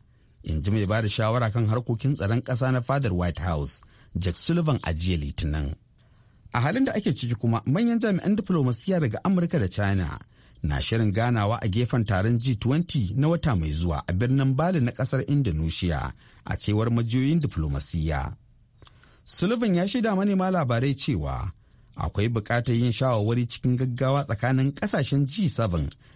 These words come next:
da mambobin ƙungiyar tsaro ta nato don tunkara ƙalubalen da ƙasar China ke haifarwa, yayin da ake neman daidaita tsakanin manyan ƙasashen duniya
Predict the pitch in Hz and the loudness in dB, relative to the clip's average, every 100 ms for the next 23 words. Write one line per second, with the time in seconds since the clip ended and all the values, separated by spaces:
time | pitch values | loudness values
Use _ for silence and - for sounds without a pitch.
0 | - - 80 78 98 113 117 127 - 127 | -20 -8 -4 0 0 2 2 0 0 0
1 | 123 131 - 82 82 76 85 87 85 82 | 0 0 -2 -2 -2 0 0 0 -2 -4
2 | 67 92 - - - 101 92 107 113 98 | -6 -8 -14 -20 -8 -2 0 2 0 0
3 | 113 117 98 - 113 127 120 110 123 101 | 0 0 -2 0 0 2 2 2 0 0
4 | - 120 117 - 175 123 - 80 92 90 | -2 -2 -2 0 0 0 -2 -2 0 0
5 | 101 71 64 60 - - - - - - | -2 -2 -4 -4 -8 -12 -20 -20 -20 -20
6 | - - 71 73 101 92 110 104 101 113 | -10 -4 -2 0 0 0 0 0 2 2
7 | 113 113 123 117 117 117 - - 113 123 | 2 0 0 0 0 0 -2 0 2 2
8 | 120 120 117 113 131 110 - 98 95 101 | 2 2 0 0 0 0 0 0 2 2
9 | 101 92 73 92 | 2 0 -2 -6